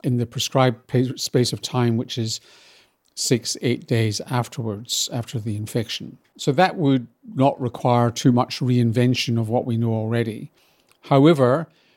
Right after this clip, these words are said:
we do know that the virus is, if, let's assume the virus is either the British or the Indian variant. We don't know that yet.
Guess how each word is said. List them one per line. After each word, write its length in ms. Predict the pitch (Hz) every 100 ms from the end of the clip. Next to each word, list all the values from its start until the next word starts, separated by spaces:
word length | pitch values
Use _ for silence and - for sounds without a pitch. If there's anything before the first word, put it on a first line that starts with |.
| _ _ 320
we 380 | 185 131 127 127
do 280 | 117 135 127
know 380 | 123 123 143 170
that 320 | 131 113 117
the 300 | 113 107 104
virus 500 | 120 120 123 117 -
is, 460 | 107 110 - - -
if, 180 | - -
let's 380 | - 170 135 -
assume 360 | - - 131 120
the 100 | 101
virus 500 | 117 120 117 - - _ _ _ _ _
is 300 | 139 123 110
either 240 | 123 117 110
the 100 | 110
British 420 | 123 123 120 -
or 200 | 117 113
the 220 | 113 110
Indian 520 | 143 135 123 120 110
variant. 420 | 104 120 143 170
We 120 | 113 110
don't 160 | 123
know 160 | 107 113
that 180 | 110 -
yet. 300 | 120 156